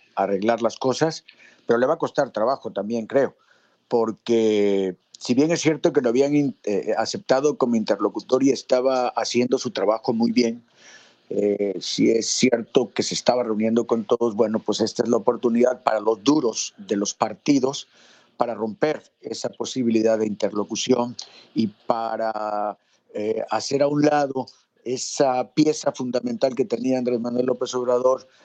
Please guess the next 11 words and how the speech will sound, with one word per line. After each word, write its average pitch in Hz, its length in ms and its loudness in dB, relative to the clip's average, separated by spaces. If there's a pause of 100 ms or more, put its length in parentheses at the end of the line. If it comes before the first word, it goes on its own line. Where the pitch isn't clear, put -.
(160)
en 110 180 -4
Adán 131 400 0 (400)
para 113 280 0
poderse 120 360 0
sentar 104 400 -2
con 110 200 -4
todos. 139 460 0 (320)
Eh, 110 880 0
este, 127 880 0
esto, - 220 -2
bueno, 113 640 -2